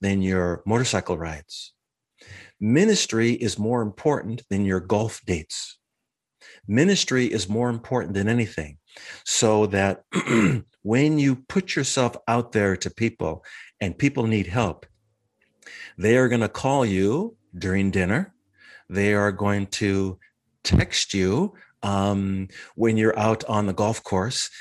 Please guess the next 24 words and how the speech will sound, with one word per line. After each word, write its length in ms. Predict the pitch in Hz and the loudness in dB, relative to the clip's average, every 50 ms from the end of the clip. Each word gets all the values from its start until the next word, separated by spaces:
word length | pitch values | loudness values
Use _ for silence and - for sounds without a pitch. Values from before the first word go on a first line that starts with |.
| - - | -20 -8
they 240 | - 101 110 110 113 | -2 0 2 2 2
are 200 | - - 107 110 | 2 2 0 0
going 220 | 98 113 110 107 98 | 0 0 0 -2 -2
to 100 | - 95 | -4 -4
do 160 | 92 101 101 | -4 -2 0
all 160 | 107 120 127 | 0 0 0
these 220 | 135 143 139 139 - | 0 -2 -2 -2 -2
things. 220 | 120 120 120 107 | -2 -2 0 0
They're 120 | 110 107 | 0 0
gonna 200 | 98 113 107 104 | 0 0 -2 -2
request 800 | 98 98 95 - - - 156 160 147 156 147 - - - - - _ - | -4 -6 -6 -8 -4 0 2 4 4 4 2 0 -2 -4 -6 -8 _ -2
things 440 | - 110 104 101 104 107 104 - - - - - - - | -2 0 0 0 -2 -4 -6 -8 -10 -12 -18 -10 -4 -2
at 180 | 107 - - | -2 -2 0
the 80 | - 107 | 0 0
most 440 | 98 104 120 123 120 120 - - - _ _ _ | 2 4 2 2 2 0 -4 -8 -12 _ _ _
inconvenient 1080 | - 135 139 151 151 143 - - 147 123 113 101 101 127 143 151 143 117 98 87 90 - - _ - | 0 2 2 2 0 -2 -2 -2 -2 -2 -2 0 0 0 2 2 0 0 -2 -4 -6 -12 -18 _ -8
of 140 | - 92 - | -8 -8 -6
times. 600 | - 117 107 98 87 85 87 - - - - - _ _ _ _ _ _ _ _ - - - - - - - - - | -4 -4 -2 -2 -2 -6 -10 -12 -12 -14 -14 -14 _ _ _ _ _ _ _ _ -20 -20 -20 -20 -20 -20 -14 -6 -2
If 180 | - 110 90 - | -2 0 2 4
this 240 | 160 170 175 - | 4 4 4 4
is 140 | 165 143 - | 0 0 -2
truly 400 | - - - 156 156 156 143 131 | -2 -4 -4 -2 0 2 2 0
God's 340 | 120 120 107 104 104 92 - | 0 0 0 0 0 0 -4
calling 600 | - - - 117 120 123 98 85 80 80 82 104 | -6 -4 -2 0 0 0 0 -2 -4 -8 -10 -14